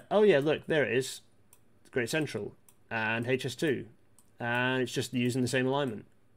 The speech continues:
And yep, it still is. And, and then there's a bit of a split. I think, is this Brackley? I don't know. What, what is that? I don't, I haven't got the names up, so I'm, uh,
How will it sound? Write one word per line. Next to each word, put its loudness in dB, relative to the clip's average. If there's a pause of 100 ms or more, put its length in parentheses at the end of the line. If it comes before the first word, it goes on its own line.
(120)
And -6 (260)
yep, -6
it -8
still -8
is. -8 (720)
And, -2
and -2
then 2
there's 0
a 0
bit 0
of 0
a 0
split. 0
I -6
think, -4
is -4
this -6
Brackley? -6
I -8
don't -12
know. -10 (140)
What, -10
what -8
is -12
that? -16 (140)
I -6
don't, -6
I -2
haven't -2
got -6
the -4
names -4
up, -14
so -10
I'm, -8
uh, -10